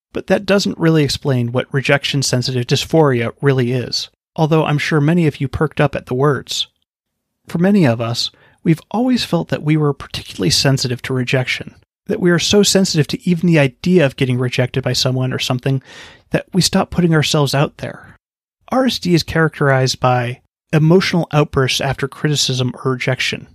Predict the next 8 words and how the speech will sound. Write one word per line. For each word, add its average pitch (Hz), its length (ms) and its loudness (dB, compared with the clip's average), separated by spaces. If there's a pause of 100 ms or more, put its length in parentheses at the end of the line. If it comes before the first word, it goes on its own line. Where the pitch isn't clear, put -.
(280)
Perceived 170 440 0
or 160 60 2
real 156 240 2 (140)
doesn't 143 240 0
really 131 200 -4
matter. - 420 -10 (600)
Low 156 180 4
self-esteem, 147 800 -2